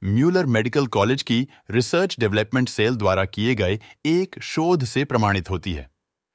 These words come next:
इस शोध में पाया गया कि आंवला में गैलिक एसिड, galotanin, एलर्जिक एसिड और कोरिलागिन नाम के खास तत्व मौजूद होते हैं। ये सभी तत्व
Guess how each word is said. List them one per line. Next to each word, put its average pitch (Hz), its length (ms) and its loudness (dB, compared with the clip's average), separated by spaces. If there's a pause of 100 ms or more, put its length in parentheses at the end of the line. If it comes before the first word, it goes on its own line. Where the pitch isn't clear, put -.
(280)
इस 190 140 2
शोध 139 340 2
में 127 160 2
पाया 98 300 2
गया 101 260 2
कि 113 180 -2
आंवला 98 320 2
में 123 200 2 (260)
गैलिक 135 480 0
एसिड, 135 420 0 (220)
galotanin, 120 720 2 (340)
एलर्जिक 156 500 0
एसिड 139 400 0 (180)
और 117 160 4
कोरिलागिन 127 720 2
नाम 117 260 2
के 139 180 0
खास 143 480 0
तत्व 131 260 0
मौजूद 101 380 2
होते 92 220 -2
हैं। 73 160 -8 (800)
ये 139 220 0
सभी 104 280 0
तत्व 135 380 0